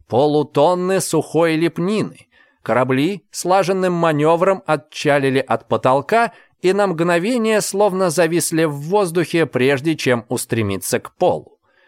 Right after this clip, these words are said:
Все бросились в рассыпную. Алебастр взорвался и разлетелся по полу мокрыми твороженными катышками.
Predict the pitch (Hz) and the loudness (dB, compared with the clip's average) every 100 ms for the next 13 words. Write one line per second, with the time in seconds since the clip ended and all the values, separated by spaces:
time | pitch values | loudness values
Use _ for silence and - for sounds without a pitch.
0 | _ - - 214 247 175 180 185 - 180 | _ -14 -6 -2 0 2 2 0 0 -2
1 | 170 - 135 143 139 - 151 113 98 - | -2 -4 0 0 0 -2 -2 -2 -8 -10
2 | - - _ _ - - 98 104 143 147 | -16 -20 _ _ -10 -6 -2 2 0 0
3 | 165 143 120 123 113 135 170 175 - 190 | -2 -2 0 0 2 2 2 0 0 0
4 | 185 _ - 180 196 160 180 - 196 175 | -2 _ -2 0 2 0 -2 0 0 2
5 | 180 156 156 - 196 185 185 170 196 196 | 0 2 0 2 2 2 0 2 0 0
6 | 175 180 180 160 _ - 156 156 165 139 | -2 0 0 -4 _ -8 0 2 2 0
7 | 156 151 147 135 202 - 147 - - 123 | -2 -2 -2 0 -2 -2 -10 -14 -14 -20
8 | - | -20